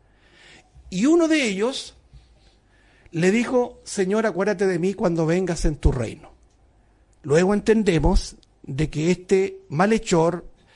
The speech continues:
mientras hacía sus fechorías, ¿cierto? Su robo, su delincuencia, ¿cierto? Algunos comentan de que no era solamente un ladrón, un carterero, esos, ¿cómo le llaman acá? Los, los que andan cartereando, robando. No, eran criminales dispuestos a todo,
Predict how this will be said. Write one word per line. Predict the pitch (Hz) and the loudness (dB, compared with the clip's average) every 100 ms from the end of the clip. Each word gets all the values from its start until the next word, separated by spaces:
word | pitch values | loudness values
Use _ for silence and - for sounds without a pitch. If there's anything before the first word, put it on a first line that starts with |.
| _ - | _ -12
mientras | 143 175 175 170 147 | -2 0 0 0 -2
hacía | - 185 196 | 0 0 2
sus | - 175 | 2 2
fechorías, | 202 190 220 202 170 208 - - | 0 2 2 2 2 0 0 -2
¿cierto? | - - 160 170 | -4 -6 -6 -6
Su | - 165 | -4 -4
robo, | 147 180 185 180 175 | 0 2 4 4 4
su | - | 4
delincuencia, | 160 151 147 - 202 185 160 185 196 - _ _ _ _ - | 4 0 -4 0 2 2 0 -4 -6 -10 _ _ _ _ -10
¿cierto? | 147 147 175 170 | -10 -8 -8 -6
Algunos | 151 156 156 | -4 -2 -2
comentan | - 147 160 156 147 | -2 -2 -2 -4 -6
de | 147 | -6
que | 139 143 139 - - - | -6 -8 -8 -14 -20 -10
no | 135 165 | 0 2
era | 240 | 4
solamente | - 214 190 202 202 | 2 0 2 0 2
un | 175 | 2
ladrón, | 170 165 180 190 | 2 2 2 2
un | 180 156 | 0 0
carterero, | 175 156 170 156 202 220 196 | -4 -4 -2 2 4 2 0
esos, | 175 175 160 | -2 -4 -6
¿cómo | 160 165 | -4 -2
le | 175 | 0
llaman | 185 190 185 | 0 0 -2
acá? | 180 196 | -2 -2
Los, | 190 160 - - - _ | -2 -6 -10 -20 -20 _
los | - 151 | -8 -4
que | 165 | -2
andan | 165 160 | -2 -2
cartereando, | 131 156 - 147 165 185 185 | -4 -6 -4 -2 0 0 -2
robando. | 175 165 170 165 - | 0 2 2 0 -4
No, | 165 202 | -6 -4
eran | 160 196 226 220 - - - | 0 0 0 -4 -14 -18 -2
criminales | 202 214 196 196 233 240 | 2 4 2 2 0 0
dispuestos | - 147 - 175 | -2 -4 -4 -2
a | |
todo, | 320 233 - | 0 -2 -4